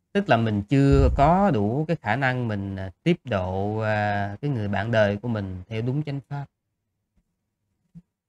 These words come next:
Nha. Thì, à, mình nên tôn trọng cái sự khác biệt. Không nên đụng tới. Mà ở đây á, là sư đang trong ví dụ là một bên á, là cái niềm tin Phật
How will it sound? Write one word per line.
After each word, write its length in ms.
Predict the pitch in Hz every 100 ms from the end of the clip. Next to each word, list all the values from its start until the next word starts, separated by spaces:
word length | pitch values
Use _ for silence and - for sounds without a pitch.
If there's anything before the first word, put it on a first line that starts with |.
| _
Nha. 180 | 113 117 _ _ _ _ _ _ _ _ _ -
Thì, 420 | 120 113 110 110
à, 200 | 110 107 104 101 98 - _ _ _ _ _
mình 200 | 110 104
nên 180 | 117 123
tôn 240 | - 123 120
trọng 280 | 104 92
cái 100 | 98
sự 140 | - 92
khác 180 | 131 -
biệt. 140 | 104 87 _ _ _ _ _ _ _ _ _ _ _ _ _ _ _ _ _ _ _ _ -
Không 180 | 127 131
nên 140 | 120
đụng 180 | 98 95
tới. 120 | 123 135 _ _ _ _ _ _ _ _ _ _ _ _ _ _ _
Mà 100 | 113
ở 80 | 127
đây 280 | 139 135 135
á, 80 | 143
là 140 | 110
sư 160 | - 123
đang 260 | 127 127
trong 240 | 123 127 127
ví 160 | 160
dụ 280 | 135 98 104
là 100 | 110
một 280 | 104 101 101
bên 300 | 135 131 123
á, 180 | 139 143 117
là 200 | 110 104
cái 120 | 143
niềm 200 | 117 101
tin 360 | 127 123 123 120
Phật 120 | 127